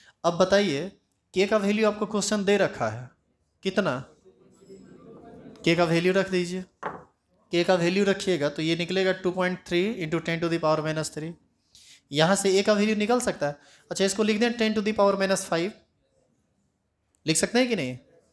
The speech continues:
तो यहाँ से A बराबर क्या हो जाएगा? टू पॉइंट थ्री into ten to the power minus three, और इधर बट्टा में आएगा ten to the power minus five, ten to the power minus five आएगा, तो ऐसी स्थिति में ये ऊपर जाएगा, प्लस में बदल जाएगा, दो सौ तीस आ जाएगा क्या?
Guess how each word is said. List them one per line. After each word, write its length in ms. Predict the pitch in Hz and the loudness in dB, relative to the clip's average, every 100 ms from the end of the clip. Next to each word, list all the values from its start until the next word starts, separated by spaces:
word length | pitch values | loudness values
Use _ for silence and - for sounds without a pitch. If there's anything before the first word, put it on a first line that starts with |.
| _ _ - _ - | _ _ -20 _ -4
तो 60 | |
यहाँ 220 | 151 170 185 | 0 2 0
से 160 | 190 | 0
A 180 | 180 196 | 2 2
बराबर 280 | 190 190 190 | 2 2 0
क्या 180 | 220 208 | 0 0
हो 120 | 170 | 0
जाएगा? 420 | 123 113 117 127 _ _ _ _ _ _ _ - | -4 -6 -8 -12 _ _ _ _ _ _ _ -6
टू 120 | 180 | -4
पॉइंट 340 | 196 185 185 - | 0 0 0 -2
थ्री 220 | 185 196 | -2 0
into 160 | 196 196 | -2 -2
ten 180 | 190 185 | -2 -2
to 60 | 185 | -2
the 120 | 190 180 | 0 2
power 200 | 175 175 | 2 2
minus 400 | 175 180 180 - | 0 0 0 -2
three, 300 | 190 160 123 131 _ _ _ _ 156 | -2 -2 -4 -8 _ _ _ _ -2
और 60 | |
इधर 180 | 160 180 | 2 2
बट्टा 300 | 175 175 202 | 2 2 2
में 120 | 208 | 4
आएगा 220 | 202 196 196 | 2 2 0
ten 140 | 196 | -2
to 80 | 190 | -2
the 140 | 190 | 0
power 220 | 185 180 | 0 0
minus 260 | 185 190 185 | 0 -2 -2
five, 340 | - 202 180 180 - _ _ _ _ - | 0 0 0 -4 -14 _ _ _ _ -6
ten 160 | 165 180 | -4 -2
to 80 | |
the 120 | 185 190 | 0 2
power 220 | 185 180 | 2 2
minus 280 | 180 180 - | 0 -2 -2
five 300 | 180 196 196 | 0 2 2
आएगा, 280 | 170 160 180 | 2 0 -2
तो 140 | 180 | -2
ऐसी 200 | 165 180 | -2 -2
स्थिति 220 | 175 175 | -4 -4
में 120 | 180 175 | -4 -2
ये 80 | |
ऊपर 240 | 175 175 175 | -2 0 0
जाएगा, 240 | 175 175 | 0 0
प्लस 340 | 170 180 196 196 | 0 -2 -2 -2
में 100 | 185 | -2
बदल 220 | 175 160 | -2 0
जाएगा, 280 | 139 135 139 _ - | -2 -4 -8 _ -12
दो 80 | 160 | -4
सौ 140 | 175 | -2
तीस 220 | 180 190 202 | 0 0 2
आ 60 | |
जाएगा 320 | 214 208 117 | 0 0 -2
क्या? 200 | 113 117 | -6 -10